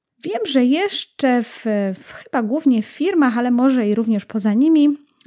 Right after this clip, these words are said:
istnieje takie pojęcie jak grupy fokusowe. Zbiera się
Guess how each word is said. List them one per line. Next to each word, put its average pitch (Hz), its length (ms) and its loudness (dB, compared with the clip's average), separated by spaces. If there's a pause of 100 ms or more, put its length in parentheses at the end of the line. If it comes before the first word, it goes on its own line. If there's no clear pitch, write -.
(140)
istnieje 370 420 -4
takie 277 240 -4
pojęcie 269 560 -2
jak 233 260 -2
grupy 262 360 0
fokusowe. 185 680 -6 (540)
Zbiera 226 560 0
się 285 360 0